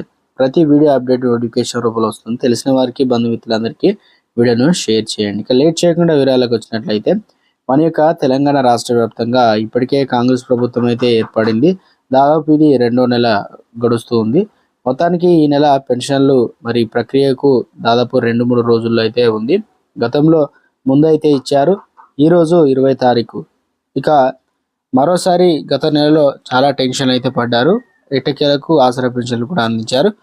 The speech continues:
ఇక ఈ నెల ఆసరా పెన్షన్లు మరి ఎప్పటి నుంచి ఇస్తారు అనేది ఒకసారి చూసుకున్నట్లయితే, ఫైనల్గా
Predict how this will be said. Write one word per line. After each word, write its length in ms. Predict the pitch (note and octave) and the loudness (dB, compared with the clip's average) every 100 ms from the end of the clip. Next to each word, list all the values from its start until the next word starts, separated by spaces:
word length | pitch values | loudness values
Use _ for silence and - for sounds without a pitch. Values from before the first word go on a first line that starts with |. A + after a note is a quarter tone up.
| _ _ _ - | _ _ _ -6
ఇక 120 | E3 | 0
ఈ 220 | G3 F3 | 2 2
నెల 200 | E3 F3 E3+ E3 - _ | 2 2 4 2 -2 _
ఆసరా 340 | B2 D3 F3+ E3+ | -2 0 0 0
పెన్షన్లు 500 | D3+ D3+ D#3 D3+ D#3+ | 0 -2 2 2 4
మరి 220 | D3 C3+ A#2 _ _ _ _ _ _ C#3 | 2 0 -2 _ _ _ _ _ _ -2
ఎప్పటి 320 | C#3 - E3 | -2 0 0
నుంచి 240 | E3+ D#3+ | 2 2
ఇస్తారు 440 | D#3 C#3+ C#3 C3 C3+ C3+ | 0 0 0 2 2 -2
అనేది 280 | B2+ B2 A#2+ | -2 0 0
ఒకసారి 520 | A#2 - A#2+ A#2 G#2+ - | -2 -2 0 0 -2 -4
చూసుకున్నట్లయితే, 680 | A#2 A2+ A#2+ A#2+ A2 A2+ A#2 B2+ | -6 -2 -2 -2 0 -2 0 -2
ఫైనల్గా 500 | - A2+ A2+ A#2+ | -2 -2 0 0